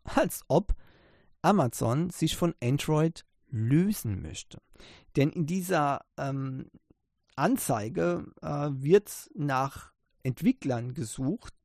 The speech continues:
die, und so heißt es wirklich, die, ähm, den Übergang von Fire O S, Android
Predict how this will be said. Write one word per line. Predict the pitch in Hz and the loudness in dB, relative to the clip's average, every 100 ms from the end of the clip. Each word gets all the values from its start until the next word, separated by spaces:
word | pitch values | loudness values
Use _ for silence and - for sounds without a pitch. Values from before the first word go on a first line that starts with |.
| _ | _
die, | 165 196 151 202 - _ _ _ _ _ _ _ _ _ | -2 0 -2 -6 -10 _ _ _ _ _ _ _ _ _
und | 139 123 | -6 -4
so | - 117 | -2 -2
heißt | 131 120 120 | -2 -4 -8
es | - | -6
wirklich, | 117 123 147 196 196 - | -4 -4 -6 -6 -6 -8
die, | 165 165 156 - - | -4 -4 -4 -6 -6
ähm, | 135 139 139 135 135 - _ _ _ - | -2 0 0 -2 -4 -8 _ _ _ -8
den | 143 147 | 2 2
Übergang | - 247 277 165 131 127 | 6 8 10 8 4 0
von | - - 151 180 247 302 339 - _ _ _ _ _ _ _ _ _ - | -4 2 4 4 0 -6 -8 -14 _ _ _ _ _ _ _ _ _ -14
Fire | - 156 147 196 | -2 2 4 6
O | 214 220 | 4 2
S, | 208 269 302 - - - _ _ _ _ _ _ | 2 2 0 -10 -14 -18 _ _ _ _ _ _
Android | 139 147 151 214 220 311 | 2 4 2 0 -2 -4